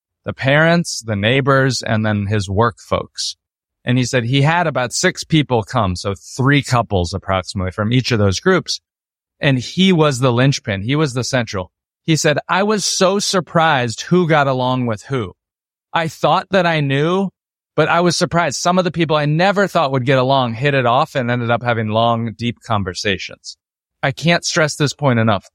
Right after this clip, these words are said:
The purpose of the party, when you can fill the room with, let's say, eighteen people,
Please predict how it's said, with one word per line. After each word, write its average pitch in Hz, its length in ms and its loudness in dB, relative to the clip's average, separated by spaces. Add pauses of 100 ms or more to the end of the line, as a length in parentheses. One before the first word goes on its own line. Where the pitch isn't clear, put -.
The 120 120 -4
purpose 165 540 -2
of 175 100 2
the 151 60 2
party, 127 300 2
when 110 240 0
you 139 240 2
can 175 220 0
fill 147 320 0
the 135 120 0
room 113 360 0
with, 101 200 -2
let's 107 240 0
say, 110 280 0
eighteen 117 580 0
people, 92 500 -4